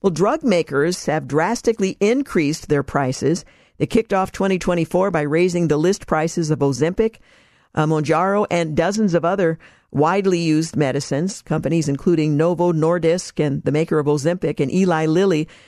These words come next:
which sells, um, Mounjaro, raised the list price on seven hundred and seventy-five brand name drugs during the first half of January.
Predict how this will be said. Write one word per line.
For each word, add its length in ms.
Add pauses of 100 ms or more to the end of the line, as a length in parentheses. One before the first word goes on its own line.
(120)
which 120
sells, 480
um, 240
Mounjaro, 760 (360)
raised 320
the 120
list 280
price 480
on 180
seven 320
hundred 240
and 140
seventy-five 960
brand 360
name 240
drugs 380
during 240
the 60
first 320
half 320
of 100
January. 720